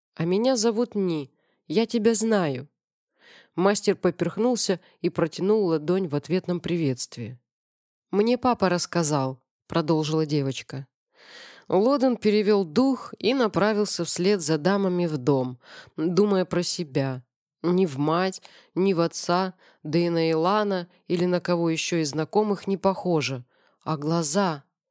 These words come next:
Ненароком вспомнилась деревенская поговорка:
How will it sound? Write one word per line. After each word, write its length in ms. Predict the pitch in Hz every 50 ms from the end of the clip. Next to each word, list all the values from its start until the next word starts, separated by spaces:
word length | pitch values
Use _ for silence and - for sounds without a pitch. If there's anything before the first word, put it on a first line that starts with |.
| _ _ - - - - _ -
Ненароком 580 | 170 180 180 180 190 214 247 240 - 208 196
вспомнилась 640 | 185 - - - 208 214 220 214 202 196 196 190 165
деревенская 640 | 147 151 180 175 180 175 202 202 190 - - 190 180
поговорка: 800 | - 185 170 160 180 180 175 170 160 147 - - - 135 127